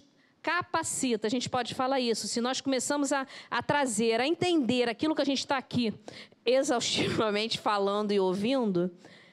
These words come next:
né? Então, a gente precisa, lembra da aula passada? Testemunhar no sofrimento e não se achar que é diferenciado porque a gente tá aqui trabalhando na caridade de sexta, de segunda a segunda, de, de não sei o quê.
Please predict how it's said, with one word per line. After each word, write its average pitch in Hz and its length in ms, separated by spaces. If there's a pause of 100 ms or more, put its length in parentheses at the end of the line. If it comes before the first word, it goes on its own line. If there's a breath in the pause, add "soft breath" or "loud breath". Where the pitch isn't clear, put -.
(100)
né? 208 300 (280 loud breath)
Então, 233 300
a 262 60
gente 247 200
precisa, 269 680 (1040 loud breath)
lembra 277 280
da 240 100
aula 233 120
passada? 247 560 (140)
Testemunhar 285 1500
no 254 220
sofrimento 247 840 (260 loud breath)
e 302 120
não 311 300
se 370 160
achar 320 420
que 302 160
é 233 120
diferenciado 240 840
porque - 160
a 254 40
gente 240 220
tá 247 140
aqui 262 320 (340 loud breath)
trabalhando 233 640
na 233 100
caridade 196 640
de 190 100
sexta, 190 460 (340 loud breath)
de 208 80
segunda 202 360
a 202 40
segunda, 233 480
de, 214 220
de 196 180
não 196 80
sei 202 160
o 190 40
quê. 233 340